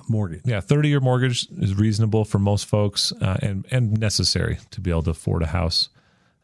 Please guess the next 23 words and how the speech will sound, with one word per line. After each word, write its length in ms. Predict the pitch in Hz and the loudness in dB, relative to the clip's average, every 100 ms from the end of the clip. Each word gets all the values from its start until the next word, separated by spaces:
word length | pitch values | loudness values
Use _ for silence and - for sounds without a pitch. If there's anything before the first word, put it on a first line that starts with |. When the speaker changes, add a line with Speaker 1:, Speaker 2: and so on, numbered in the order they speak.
| - | -2
Speaker 2:
Um, 480 | 101 85 80 82 - | 0 2 0 -2 -4
but 200 | - 92 | -4 -2
if 140 | - 95 | -2 0
you 60 | |
can 100 | 98 | 0
stick 240 | 90 - - | 0 -2 0
to 60 | 95 | 0
that, 200 | 92 - | -2 -4
th-, 120 | - - | -14 -4
yeah, 240 | 107 87 | -2 -2
three 220 | - 104 | -2 0
years 220 | 95 92 | 0 0
of 100 | 85 | 0
income, 440 | 90 90 85 82 82 | 0 0 0 0 0
that's 180 | 82 - | 0 -2
gonna 160 | 85 | -2
help 200 | 82 80 | -2 -2
you 120 | 82 80 | -2 -2
out. 180 | 80 131 - 143 | -2 -8 -6 -2
Speaker 1:
And, 360 | 143 135 120 - | 0 0 -4 -4
uh, 320 | 131 120 110 - - _ | -2 0 -2 -6 -16 _
you 120 | 156 | -2
know, 260 | 117 107 | 0 0